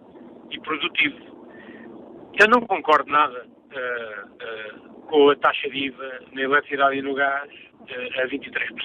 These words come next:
cento. Como nenhum português, ou a maioria dos portugueses, não concordarão.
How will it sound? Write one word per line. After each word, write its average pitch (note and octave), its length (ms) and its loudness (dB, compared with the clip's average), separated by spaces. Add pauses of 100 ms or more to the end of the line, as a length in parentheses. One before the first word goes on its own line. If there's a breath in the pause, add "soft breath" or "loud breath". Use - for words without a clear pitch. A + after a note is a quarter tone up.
(140)
cento. - 280 -8 (380)
Como - 1200 2
nenhum E3 440 4
português, E3 580 -4 (760)
ou B2 160 4
a C3+ 40 2
maioria D#3 640 2 (400)
dos C3 120 -10
portugueses, D3+ 560 -2
não F3+ 160 -6
concordarão. F#3 580 2